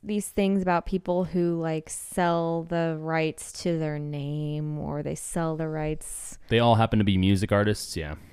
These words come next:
Speaker 1: Well, music artists or, you know, s-
Speaker 2: Actors.
Speaker 1: creators. A lot of, like, I know there's this very famous one I won't talk about in detail, but there's, like, a wedding dress designer where so that, something like that
Speaker 2: Yeah,
Speaker 1: happened.
Speaker 2: yeah, yeah.
Speaker 1: And it's, it sucks so bad because,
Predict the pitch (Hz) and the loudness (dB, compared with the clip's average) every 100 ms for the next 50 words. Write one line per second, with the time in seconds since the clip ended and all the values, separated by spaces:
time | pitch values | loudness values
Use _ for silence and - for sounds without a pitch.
0 | - - - 247 240 233 240 214 214 208 | -20 -20 -6 0 4 6 4 4 0 2
1 | 202 202 202 202 - - - - - 180 | 4 4 4 2 -2 -12 -10 -8 -4 -2
2 | 180 175 170 175 170 170 170 - - 240 | 0 2 0 -2 -2 0 0 -2 0 4
3 | 208 196 196 196 196 190 190 185 180 185 | 6 6 6 4 4 4 2 2 4 4
4 | 185 196 - 185 180 - 185 185 185 180 | 2 -4 -8 -6 -4 -2 2 2 2 0
5 | 185 170 175 175 - 175 170 170 165 160 | -2 0 2 2 2 -2 -2 -2 -4 -2
6 | 156 - 156 151 147 139 135 - - - | -4 -6 -6 -6 -4 -4 -4 -10 -18 -14
7 | - - - 160 160 151 165 131 143 143 | -12 -8 -4 -2 -2 -2 -2 -4 -4 -6
8 | 151 120 87 87 147 143 151 147 - 165 | -6 -8 -8 -6 -4 -4 -4 -6 -8 -8
9 | 151 139 143 143 - - - - 160 151 | -6 -6 -6 -8 -10 -10 -10 -10 -10 -8
10 | 147 101 90 85 80 78 73 71 67 - | -2 2 2 2 0 -2 -4 -6 -8 -12
11 | - - 214 220 - - - 247 240 - | -16 -6 -4 -4 -8 -12 -12 -12 -10 -10
12 | - 285 - - 240 196 190 175 190 196 | -6 -6 -6 -2 -2 0 0 0 0 -4
13 | 214 208 196 | -2 -4 -4